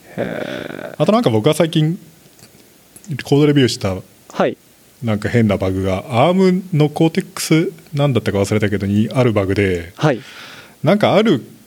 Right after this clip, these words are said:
Speaker 2: 特定の命令列がページ境界の前後何倍とかに現れると、
Speaker 1: はい。
Speaker 2: なんかハングアップするみたいな。
Speaker 1: へ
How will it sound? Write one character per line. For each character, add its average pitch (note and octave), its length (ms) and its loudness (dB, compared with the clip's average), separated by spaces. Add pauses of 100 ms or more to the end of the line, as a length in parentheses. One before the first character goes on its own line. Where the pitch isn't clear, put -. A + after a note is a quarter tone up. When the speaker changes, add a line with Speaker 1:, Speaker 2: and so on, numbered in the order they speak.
(160)
Speaker 2:
特 C3 220 0
定 E3 180 2
の D#3+ 140 2
命 D#3 200 4
令 D#3+ 140 2 (440)
列 A2+ 300 0
が A2 480 2 (560)
ペ E3+ 180 4
ー - 40 0
ジ G3+ 180 0
境 G#3 220 2
界 A2 260 2
の A2+ 320 2
前 D#3+ 180 2
後 G2 280 -2 (160)
何 A#2+ 200 2
倍 B2+ 180 2
と G2 80 -6
か F2 100 -6
に F2 140 -8
現 G#2 120 -2 (160)
れ G#2 80 2
る F#2+ 80 -4
と、 F2+ 420 -2
Speaker 1:
は D#3 160 0
い。 A#2 80 -4 (540)
Speaker 2:
な A2 100 0
ん G2 40 -2
か F2 160 -6
ハ - 140 -6
ン A#2 40 0
グ A2+ 80 2
ア - 20 0
ッ A2+ 40 -2
プ - 100 -12
す - 100 -8
る F#2+ 60 -8
み F2+ 60 -10
た F#2 100 -8
い F2 40 -10
な。 F2 80 -12
Speaker 1:
へ F2+ 40 -16